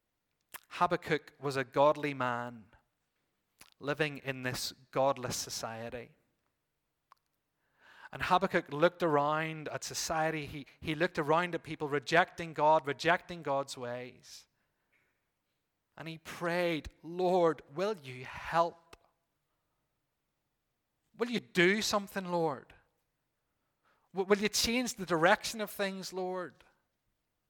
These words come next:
He prayed and he prayed and he prayed and he prayed and he prayed and he listened and he watched. And nothing happened.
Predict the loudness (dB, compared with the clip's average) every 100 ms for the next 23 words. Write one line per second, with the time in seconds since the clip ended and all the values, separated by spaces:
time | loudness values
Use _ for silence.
0 | _ _ _ _ _ _ _ -14 -14 -12
1 | 0 6 6 6 2 -2 -8 -10 -10 -12
2 | -6 0 4 4 2 -2 -8 -6 -12 -14
3 | -6 0 2 2 0 -4 -10 -10 -14 -10
4 | -2 0 0 -2 -6 -10 -12 -12 -2 0
5 | 0 -4 -12 -12 -10 -8 -6 -6 -10 -12
6 | -14 -12 -4 -2 -2 -8 -14 -18 _ _
7 | _ _ _ _ _ _ _ _ _ _
8 | _ _ _ _ _ _ _ -8 -6 -6
9 | -4 -4 -4 -10